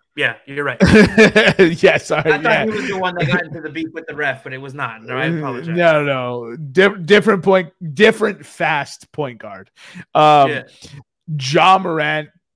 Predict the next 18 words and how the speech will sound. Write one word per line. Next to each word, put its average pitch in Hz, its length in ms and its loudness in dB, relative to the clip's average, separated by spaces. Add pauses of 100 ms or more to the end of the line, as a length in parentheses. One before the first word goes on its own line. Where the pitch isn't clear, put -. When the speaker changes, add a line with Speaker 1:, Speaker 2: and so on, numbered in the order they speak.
(120)
Speaker 2:
uh, 143 100 -8
broke 147 400 -6
his 143 180 -10
hand 143 680 -8
in 135 280 -12
the 127 340 -10
Lakers-Grizzlies 120 1120 -10
series, 117 460 -10
which 107 180 -20
kind 113 240 -10
of 104 160 -14
cemented 113 640 -14
the, 101 200 -18 (100)
the 110 100 -18
Lakers 107 640 -16
win. 104 380 -16 (440)
B-, 117 100 -14 (140)
but, 120 300 -6